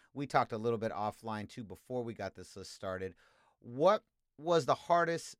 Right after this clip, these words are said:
part of developing your list, or was, 'cause you've had a couple lists that were really easy, and I wanna know, so that's actually that, let's go with that first. How did the co-,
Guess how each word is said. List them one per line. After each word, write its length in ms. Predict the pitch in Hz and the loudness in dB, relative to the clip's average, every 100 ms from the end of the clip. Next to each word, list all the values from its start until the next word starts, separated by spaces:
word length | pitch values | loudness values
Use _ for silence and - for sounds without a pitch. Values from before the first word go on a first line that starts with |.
| _ - | _ -6
part 440 | - 127 104 - _ - | 6 8 8 4 _ -12
of 160 | 95 | -10
developing 640 | 95 85 107 107 110 101 101 | -8 -2 -2 -2 -6 -10 -12
your 300 | 90 98 101 | -10 -6 -6
list, 340 | 92 95 92 - | -6 -6 -8 -4
or 180 | 117 113 | 0 2
was, 260 | 123 135 | 4 4
'cause 180 | - 113 | 2 -4
you've 120 | 156 | 4
had 100 | 240 | 4
a 60 | 233 | 6
couple 300 | 240 240 220 | 6 6 8
lists 200 | 214 214 | 6 6
that 120 | 160 | 2
were 80 | 131 | -4
really 420 | 127 180 208 180 | -4 4 6 6
easy, 520 | 151 170 175 117 90 - _ - | 2 -4 -6 -6 -10 -12 _ -6
and 120 | 143 | 0
I 40 | |
wanna 240 | 147 165 160 | 2 0 0
know, 300 | 160 147 - _ 127 | -2 -2 -4 _ -4
so 180 | 151 175 | 0 2
that's 200 | 226 247 | 2 0
actually 200 | - 190 | -4 0
that, 180 | 220 254 | 0 -2
let's 100 | 247 | 0
go 120 | 262 | 4
with 120 | 226 | 4
that 200 | 196 - | 4 0
first. 300 | 160 98 - _ _ _ _ | -2 -4 -6 _ _ _ _
How 260 | - 196 233 | 4 6 8
did 200 | 220 156 | 6 6
the 200 | 156 - - | 4 4 -2
co-, 200 | - | -4